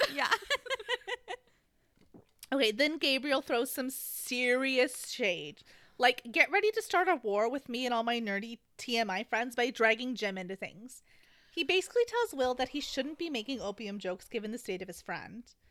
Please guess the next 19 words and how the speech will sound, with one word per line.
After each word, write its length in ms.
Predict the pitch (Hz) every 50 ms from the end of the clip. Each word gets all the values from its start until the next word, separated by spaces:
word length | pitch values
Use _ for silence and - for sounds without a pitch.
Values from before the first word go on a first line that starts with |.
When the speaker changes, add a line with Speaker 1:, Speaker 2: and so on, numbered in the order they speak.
| _ _ _ -
Speaker 3:
<gasps> 360 | 330 339 311 294 - - -
And 160 | 269 285 269
Will's, 320 | 330 320 349 440 - -
like, 260 | - 285 285 240 - -
stunned 800 | - - - - - - - 226 202 196 208 254 294 285 - -
into 220 | - 247 247 -
silence 480 | 254 - - 196 185 190 214 269 - -
for 80 | - 349
a 60 | 349
moment, 320 | 349 349 359 392 392 -
then 100 | - 311 277 -
asks 240 | 247 294 339 - -
Gabriel 340 | - 277 254 254 262 247
if 140 | 190 226 226
he's 220 | - - 269 - 254
referring 440 | 302 277 - - 226 226 226 233 269
to 120 | - 269
his 280 | 247 - 262 247 214 - - 233 202 - _ _ _ _ -
disability, 880 | 240 240 - - - 247 220 208 208 214 208 185 175 160 165 180 240